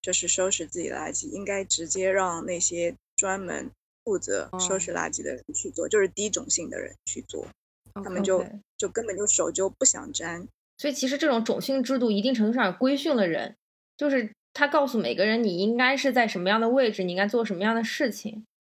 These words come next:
Speaker 2: 也导致很多人可能觉得说我可能出身就是这样了，那我也就只能甘于这样了。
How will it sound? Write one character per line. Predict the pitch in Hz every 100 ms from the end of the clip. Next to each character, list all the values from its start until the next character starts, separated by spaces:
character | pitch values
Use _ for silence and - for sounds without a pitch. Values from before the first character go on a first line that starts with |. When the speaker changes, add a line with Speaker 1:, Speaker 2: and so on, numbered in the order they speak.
| _ _
Speaker 2:
也 | -
导 | 240 196
致 | 202 262
很 | 226 175
多 | 208
人 | 196 196
可 | - 208 131
能 | 165 220
觉 | 208
得 | 190
说 | 208 220
我 | 214 170 151
可 | 196
能 | 185
出 | - 254
身 | 254 247
就 | 247
是 | 214 185
这 | 190
样 | - - -
了， | -
那 | 208
我 | 202
也 | 196
就 | 175 196
只 | 196 110
能 | 120 180
甘 | 202 202
于 | 180
这 | -
样 | 135 -
了。 | 65 67